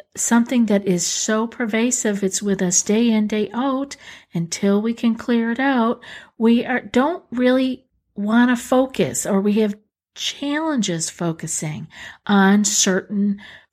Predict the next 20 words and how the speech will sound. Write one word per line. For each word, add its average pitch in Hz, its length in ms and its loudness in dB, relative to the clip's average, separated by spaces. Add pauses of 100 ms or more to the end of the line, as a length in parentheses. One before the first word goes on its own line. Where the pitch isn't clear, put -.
(140)
ways 196 460 4
that 190 160 0
we 196 120 4
talk 180 340 0
about 165 280 0
here. 151 320 -2
We 156 100 -6
talk 165 300 -2
about 180 260 -2
meditation. 180 640 0
We 160 80 -4
talk 165 240 -8
about - 180 -8
making 175 360 -2
dietary 175 580 -2
changes, 165 520 -8 (240)
sleep 226 520 0
changes, 160 500 0
screen 214 400 2
changes, 165 580 -2